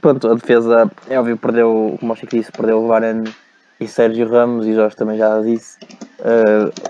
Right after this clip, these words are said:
o Militão subiu claramente o seu jogo, e tinha que ser, tinha que subir o seu jogo. O Alaba, eh, se a jogada de gênio é assim, tu disseste, também disseste agora no fim que ele veio a custo zero. Pá,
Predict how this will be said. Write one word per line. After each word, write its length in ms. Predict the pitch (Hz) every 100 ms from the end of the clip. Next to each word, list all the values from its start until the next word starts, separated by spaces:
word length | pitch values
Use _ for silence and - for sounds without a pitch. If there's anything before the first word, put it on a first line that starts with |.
| - -
o 120 | 151
Militão 520 | 135 127 123 127 120
subiu 240 | 127 120
claramente 380 | 113 113 113 110
o 20 |
seu 100 | - 113
jogo, 220 | 107 - -
e 100 | 131
tinha 220 | 120 113
que 100 | -
ser, 120 | 113
tinha 200 | 107 107
que 60 | 98
subir 160 | 110 101
o 20 |
seu 160 | 107
jogo. 240 | 110 107 107 _ - - _ _
O 80 | 143
Alaba, 500 | 139 131 131 123 - _ _ _ _ _
eh, 320 | 143 131 127 123 - _ _ _
se 160 | - 190
a 20 |
jogada 280 | 170 175 160
de 60 |
gênio 320 | 139 147 147 139
é 60 |
assim, 300 | 135 135 120 - - - _
tu 80 | 147
disseste, 340 | 151 147 143
também 240 | - 139 135
disseste 220 | 127 127
agora 160 | 127 120
no 80 | 117
fim 180 | 123
que 80 | 117
ele 80 | 117
veio 120 | 120 113
a 20 |
custo 200 | - -
zero. 260 | 110 98 95 - _ _
Pá, 240 | 107 -